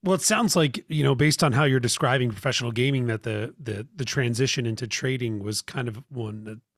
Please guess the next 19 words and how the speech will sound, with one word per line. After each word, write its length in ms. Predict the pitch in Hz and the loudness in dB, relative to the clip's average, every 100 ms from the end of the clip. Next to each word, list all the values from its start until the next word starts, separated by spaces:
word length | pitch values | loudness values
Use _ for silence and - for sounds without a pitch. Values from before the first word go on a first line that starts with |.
| _ | _
kind 140 | - 131 | -2 0
of 40 | |
natural 400 | 135 165 - 101 | 2 0 -2 -6
for 160 | - 120 | -6 -6
you, 200 | 101 95 | -6 -10
right? 320 | 107 120 135 | -10 -10 -10
I 40 | 135 | -6
mean, 380 | 117 117 113 104 _ _ - - _ _ - | -4 -4 -4 -6 _ _ -20 -20 _ _ -2
tell 160 | 196 | 2
me 120 | 196 202 | 4 4
about 340 | 175 165 - _ _ | 4 2 -2 _ _
that 260 | 151 143 - | 0 0 2
process? 580 | 151 156 - 123 110 - | 4 4 4 0 -2 -4
Like, 140 | 117 | -4
how 160 | 131 131 | 0 0
did 140 | 127 | 0
you 80 | 135 | 2
go 260 | 131 139 | 4 4
from 580 | 156 - 127 117 110 117 | 2 0 0 0 -2 -6